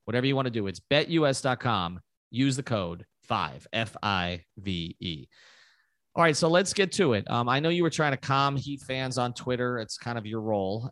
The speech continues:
and, and I, I, I'm with you tonight. Like, I, I just, <laughs> you know, I, I think this is, this is a bad night, um, after they've been rolling a little bit.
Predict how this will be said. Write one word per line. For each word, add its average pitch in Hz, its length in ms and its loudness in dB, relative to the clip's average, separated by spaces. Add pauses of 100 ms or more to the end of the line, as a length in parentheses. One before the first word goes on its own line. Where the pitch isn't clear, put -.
and, 101 260 -2
and 120 160 -2
I, 139 160 0
I, - 180 -2
I'm 156 180 2
with 156 240 2
you 104 160 -4
tonight. 78 520 -8
Like, 101 140 -6
I, 107 200 -2
I 110 40 -2
just, - 380 -6 (340)
<laughs> - 340 -20
you 123 80 -2
know, 113 140 2
I, 107 160 0
I 123 120 0
think 147 260 -2
this 147 200 0
is, 123 280 -2
this 120 220 -6
is 107 220 -6 (140)
a 104 80 -6
bad 127 320 2
night, 135 360 -4 (200)
um, 104 420 -6 (140)
after 117 240 -2
they've 127 140 0
been 131 120 -4
rolling 120 320 0
a 120 40 -2
little 113 160 -2
bit. 123 240 0